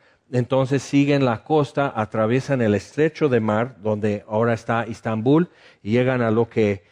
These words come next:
eh, era Troas, y la, en la antigüedad le decían Troya. <clears throat> Y ne-, y se quedaron siete días. El primer día de la semana, reunidos los discípulos para partir el pan,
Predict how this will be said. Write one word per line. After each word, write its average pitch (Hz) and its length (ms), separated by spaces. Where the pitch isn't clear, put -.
eh, 98 420
era 113 300
Troas, 120 520
y 101 240
la, 104 180
en 107 160
la 107 80
antigüedad 107 540
le 107 160
decían 107 380
Troya. 120 520
<clears throat> 127 440
Y 123 140
ne-, 123 100
y 123 160
se 120 140
quedaron 117 320
siete 117 360
días. 123 340
El 123 100
primer 143 360
día 175 200
de 170 120
la 135 120
semana, 127 440
reunidos 127 460
los 120 180
discípulos 147 500
para 113 300
partir 113 340
el 110 120
pan, 170 300